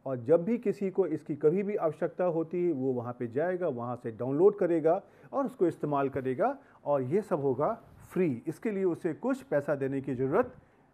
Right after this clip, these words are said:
नहीं है। राइट, उसके अलावा हमने ये भी देखा है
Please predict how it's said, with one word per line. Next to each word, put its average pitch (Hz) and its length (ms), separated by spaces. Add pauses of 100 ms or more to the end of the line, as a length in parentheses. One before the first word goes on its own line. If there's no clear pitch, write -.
(120)
नहीं 160 380
है। 110 400 (1500)
राइट, - 240 (420)
उसके 233 220
अलावा 233 440
हमने 170 340
ये 139 220
भी 180 140
देखा 170 260
है 180 140